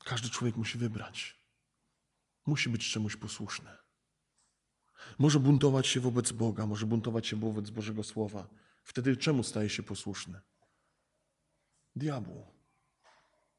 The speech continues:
Ale kiedy występuje przeciwko wrogowi jego duszy, przeciwko diabłu,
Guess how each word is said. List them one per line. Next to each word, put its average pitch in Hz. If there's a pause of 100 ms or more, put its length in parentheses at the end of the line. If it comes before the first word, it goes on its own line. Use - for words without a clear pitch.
(380)
Ale 117
kiedy 123 (680)
występuje 127
przeciwko 107 (1800)
wrogowi 120
jego 113
duszy, 104
przeciwko -
diabłu, 104